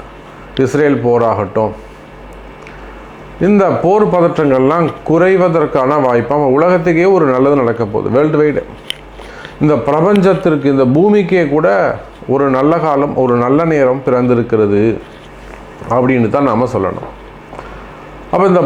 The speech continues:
பிரபஞ்சம், இந்த பூமிக்கு ஒரு நன்மை நடக்குது அப்படின்னு சொன்னால், இந்த பூமியில தானே நம்ம இருக்கோம். அப்ப நம்ம எல்லாருக்குமே கூட, எல்லா ஜீவராசிகளுக்கும், புல்லாகி, பூடாய், புழுவாய், மரமாகி,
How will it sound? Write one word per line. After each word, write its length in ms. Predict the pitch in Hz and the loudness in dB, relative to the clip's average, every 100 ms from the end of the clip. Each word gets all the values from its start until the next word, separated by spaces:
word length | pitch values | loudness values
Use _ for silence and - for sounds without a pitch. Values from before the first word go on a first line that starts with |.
| 156 | 0
பிரபஞ்சம், 540 | 151 190 190 196 196 180 - 151 | 0 2 2 2 2 0 -2 0
இந்த 140 | 156 156 | 2 2
பூமிக்கு 380 | 175 196 170 185 175 | 2 2 2 2 4
ஒரு 120 | 160 151 | 2 2
நன்மை 280 | 160 175 165 | 2 2 2
நடக்குது 380 | 151 147 139 139 120 120 | 0 0 2 2 2 0
அப்படின்னு 340 | 131 139 139 123 | 0 0 0 0
சொன்னால், 400 | 110 113 135 151 - - - - - - - | -2 0 0 0 -4 -12 -20 -20 -20 -16 -4
இந்த 100 | 120 120 | 0 2
பூமியில 320 | 143 143 135 | 2 4 2
தானே 180 | 139 151 | 2 2
நம்ம 180 | 143 131 | 2 2
இருக்கோம். 380 | 127 135 131 135 131 - - - - - - | 2 0 0 0 -4 -12 -20 -20 -20 -14 -4
அப்ப 180 | 131 127 120 | -2 0 0
நம்ம 220 | 117 107 107 117 | 0 0 2 2
எல்லாருக்குமே 760 | 139 165 180 175 170 170 151 131 101 | 4 2 2 0 0 0 0 0 0
கூட, 240 | 98 101 87 - - - - - 117 | 0 0 -2 -6 -16 -20 -20 -6 0
எல்லா 180 | 143 165 156 135 | 0 2 0 2
ஜீவராசிகளுக்கும், 840 | 151 151 139 113 117 107 101 107 101 | 2 2 0 0 0 0 0 -2 0
புல்லாகி, 440 | 131 123 117 120 135 123 | 2 2 2 -2 -4 -2
பூடாய், 400 | 120 127 131 127 | 0 0 -2 -2
புழுவாய், 420 | 113 120 127 156 135 | 0 2 2 0 0
மரமாகி, 540 | 110 120 123 123 127 | 0 0 0 -2 -2